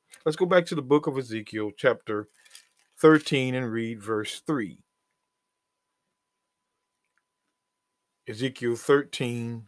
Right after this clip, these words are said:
verse three. It says, "Thus saith the Lord God,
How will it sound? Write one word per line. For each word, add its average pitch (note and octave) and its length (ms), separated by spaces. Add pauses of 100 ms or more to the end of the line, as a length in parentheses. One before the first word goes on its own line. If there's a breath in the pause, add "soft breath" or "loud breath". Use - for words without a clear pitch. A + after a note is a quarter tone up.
verse A#2+ 440
three. - 420 (1700)
It C3+ 140
says, B2 200
"Thus G#3+ 240
saith D3+ 400
the C#3 100
Lord B2 440
God, G2+ 480